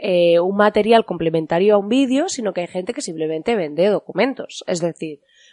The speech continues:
pues por ejemplo, tengo una guía del paso a paso que debes seguir para hacer un análisis de tu web.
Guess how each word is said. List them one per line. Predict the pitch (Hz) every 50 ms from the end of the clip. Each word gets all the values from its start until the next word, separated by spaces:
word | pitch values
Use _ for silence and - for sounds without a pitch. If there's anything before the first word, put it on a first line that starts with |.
| _
pues | _ 180 175 -
por | - 165 160
ejemplo, | 165 - 202 208 190 165 165 151 147 - _ _ _ _ _ _
tengo | 196 190 202 202 208
una | 208 214 220 226 233
guía | 233 269 277 285 294 294
del | 269 220 196 185 -
paso | 185 202 214 - 226
a | 208
paso | - 240 262 254 - 294 294
que | 220 220
debes | 202 196 202 208 208 208 202
seguir | - 233 220 240 254 240
para | - 208 185 180
hacer | - 196 196
un | 208 202
análisis | 190 190 190 196 214 240 208 208 247 208
de | 190 175 156
tu | 165
web. | 156 160 175 165 143 139